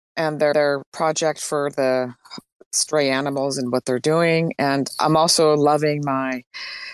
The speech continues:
um, new N F T. Um,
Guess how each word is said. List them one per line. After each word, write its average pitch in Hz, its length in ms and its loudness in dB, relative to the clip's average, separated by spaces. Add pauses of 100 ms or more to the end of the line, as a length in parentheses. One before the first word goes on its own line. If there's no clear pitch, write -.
(400)
um, 135 200 -2 (100)
new 165 280 4
N 147 220 2
F 139 180 2
T. 143 400 2 (340)
Um, 127 380 -2